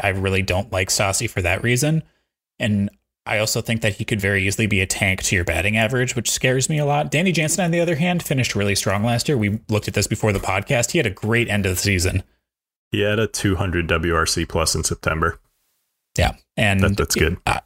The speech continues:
Speaker 1: I, I almost guessed his batting average exactly right. I was two points off. He
Speaker 2: Yeah.
Speaker 1: hit three twenty-two,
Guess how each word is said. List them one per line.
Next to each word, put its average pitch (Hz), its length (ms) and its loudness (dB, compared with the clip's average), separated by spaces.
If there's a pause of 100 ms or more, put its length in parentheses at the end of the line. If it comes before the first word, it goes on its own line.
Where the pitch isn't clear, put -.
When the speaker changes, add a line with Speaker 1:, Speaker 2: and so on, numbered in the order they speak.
Speaker 1:
I, 131 260 -2
I 143 180 -2
almost 196 440 -2
guessed 143 240 0
his 127 140 0
batting 113 340 0
average 101 320 0
exactly 104 580 0
right. 95 360 0
I 110 100 0
was 110 220 0
two - 260 0
points 120 380 -2
off. 110 320 2
He 113 160 2
Speaker 2:
Yeah. 123 100 2
Speaker 1:
hit 135 140 0
three 123 340 -2
twenty-two, 143 800 0